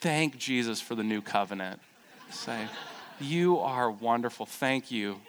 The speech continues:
for declaring all foods clean and dying on the cross for my sins."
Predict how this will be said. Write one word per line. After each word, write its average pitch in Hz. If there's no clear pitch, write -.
for -
declaring 127
all 120
foods 120
clean 104
and 101
dying 107
on 104
the 101
cross -
for -
my -
sins." 120